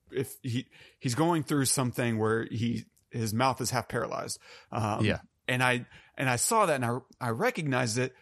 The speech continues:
Speaker 1: but I absolutely could not pin it down
Speaker 2: Yeah.
Speaker 1: until just a second. Um, and it jumped out at me. That's
Speaker 2: So he
Speaker 1: so
Speaker 2: is
Speaker 1: good.
Speaker 2: Icelandic, right? And he,
Speaker 1: Yeah.
Speaker 2: Nordic, and he, he played, uh, the Mountain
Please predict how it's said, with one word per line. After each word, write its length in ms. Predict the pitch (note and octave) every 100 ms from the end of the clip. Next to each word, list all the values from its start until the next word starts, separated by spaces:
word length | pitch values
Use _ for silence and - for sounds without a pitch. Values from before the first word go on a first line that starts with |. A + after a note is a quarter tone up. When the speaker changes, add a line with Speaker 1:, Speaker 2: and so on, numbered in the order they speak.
| _ _ _
Speaker 1:
but 160 | B2+ A#2+
I 180 | B2+ C3+
absolutely 480 | D3+ D#3+ - D3 B2+
could 200 | B2+ B2+
not 320 | B2 A#2+ -
pin 180 | C#3+ B2+
it 100 | A#2+
down 440 | A#2 A#2 A#2 A#2 - - -
Speaker 2:
Yeah. 60 | -
Speaker 1:
until 440 | A#2 C#3+ A2+ F#2+ -
just 320 | - F3+ E3 D3
a 60 |
second. 480 | - D3+ C#3 B2 D3+ - - -
Um, 460 | - A#2+ C#3+ C#3+ - -
and 180 | A#2+ G#2+
it 60 |
jumped 300 | G#2 A#2 A2+
out 160 | C3 G2
at 60 | -
me. 180 | - A2 _ _
That's 260 | - A#2 -
Speaker 2:
So 140 | D#3
he 120 | C3 F3
Speaker 1:
so 60 |
Speaker 2:
is 80 | E3+
Speaker 1:
good. 60 | D3+
Speaker 2:
Icelandic, 680 | D3+ C3 C3+ A2+ G#2 B2+ - -
right? 300 | A2+ A2 C3+
And 220 | C3 B2 A2+
he, 160 | C3+
Speaker 1:
Yeah. 60 | A#2
Speaker 2:
Nordic, 400 | B2 A#2+ A2 G#2+ G2+ F2+ _
and 140 | - A#2
he, 320 | B2+ A#2+ - _
he 120 | A2+
played, 340 | G#2+ B2 A2+ A2
uh, 240 | G2+ G2 F#2 -
the 80 | A#2+
Mountain 460 | B2+ C3+ G#2+ G#2+